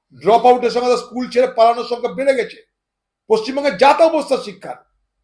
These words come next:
বিশেষ করে সরকারি শিক্ষার যা তা অবস্থা। বেসরকারি শিক্ষা প্রতিষ্ঠানগুলো ব্যাঙের ছাতার মতন এই সুযোগ নিয়ে মানুষের কাছে তারা পয়সা রোজগার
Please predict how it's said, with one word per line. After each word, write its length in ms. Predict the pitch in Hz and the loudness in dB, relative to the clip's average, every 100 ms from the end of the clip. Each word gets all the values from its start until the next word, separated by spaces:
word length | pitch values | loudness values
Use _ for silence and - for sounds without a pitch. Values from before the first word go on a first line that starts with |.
| _ _ | _ _
বিশেষ 160 | 220 247 | -6 -2
করে 120 | 269 | -2
সরকারি 420 | - 214 262 285 269 | -2 0 2 0 -2
শিক্ষার 320 | 220 175 156 | -10 -8 -8
যা 120 | - 269 | -2 -2
তা 100 | - | 0
অবস্থা। 340 | 208 180 - 123 _ _ _ _ _ _ _ 208 | -2 -4 -10 -18 _ _ _ _ _ _ _ -2
বেসরকারি 460 | 226 247 247 247 - | 2 2 2 0 0
শিক্ষা 260 | - 202 240 | -10 -6 -4
প্রতিষ্ঠানগুলো 560 | 233 220 233 233 240 254 262 - _ _ | -4 -6 -6 -6 0 0 -2 -12 _ _
ব্যাঙের 280 | 196 233 240 - | 0 0 -2 -4
ছাতার 320 | 208 262 269 | -2 2 2
মতন 180 | 262 262 | 2 -4
এই 80 | 240 | -6
সুযোগ 280 | 214 233 226 | -2 -2 -2
নিয়ে 180 | 233 226 - _ _ 156 | -6 -6 -8 _ _ -8
মানুষের 280 | 196 208 220 | -6 -4 -4
কাছে 200 | 220 226 | 0 0
তারা 220 | 214 208 196 - _ | 4 2 0 -8 _
পয়সা 200 | 196 185 | -6 -6
রোজগার 260 | 185 156 170 | -8 -6 -8